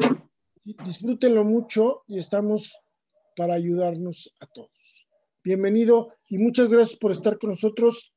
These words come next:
Los dejo con la super presencia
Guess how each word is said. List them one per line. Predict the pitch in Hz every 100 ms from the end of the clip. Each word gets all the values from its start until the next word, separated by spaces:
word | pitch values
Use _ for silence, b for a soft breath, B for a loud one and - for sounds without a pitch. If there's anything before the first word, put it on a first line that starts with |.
| _
Los | 185 160
dejo | 208 208 220 -
con | 196 196
la | 196 208 _ _ _
super | - 220 214 214
presencia | 214 185 202 175 202 208